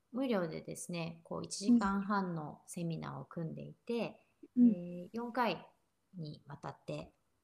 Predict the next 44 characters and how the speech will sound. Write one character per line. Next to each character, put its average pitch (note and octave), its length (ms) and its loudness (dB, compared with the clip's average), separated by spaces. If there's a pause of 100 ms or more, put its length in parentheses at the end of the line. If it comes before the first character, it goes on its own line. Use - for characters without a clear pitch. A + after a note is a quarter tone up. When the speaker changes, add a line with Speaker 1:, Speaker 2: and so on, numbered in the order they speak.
(100)
Speaker 1:
ま E3 380 -6
あ、 D3+ 80 -10
あ D3 80 -8
の、 D3 480 -12
大 D#3+ 60 -12
人 D#3+ 260 -6
と D#3+ 100 -8
子 D#3+ 140 -6
供 D#3 200 -6
の D#3 100 -8
ク - 120 -8
リ F3+ 120 -2
エ - 20 -
イ E3+ 80 -4
テ E3+ 80 -6
ィ - 20 -4
ブ C#3+ 80 -6
な C#3 100 -10
関 C#3+ 260 -10
係 C#3+ 160 -10
性 G#3 200 -6
を B3+ 260 0 (380)
考 F#3 140 -2 (200)
え C3+ 80 -8
る D3+ 140 -12
と - 80 -12
い F3+ 60 -10
う E3+ 60 -16
会 D#3 220 -4
を、 A3+ 440 -2
Speaker 2:
う G#3+ 80 0
ん。 G#3+ 80 0 (160)
Speaker 1:
え D3 340 -10
ー、 - 20 -20
開 D3 120 -6
催 D3 160 -8
し - 80 -14
て - 80 -12
き - 120 -12
ま - 180 -8
し - 80 -16
た。 - 280 -16 (280)
Speaker 2:
は G#3 260 0
い。 G#3 260 0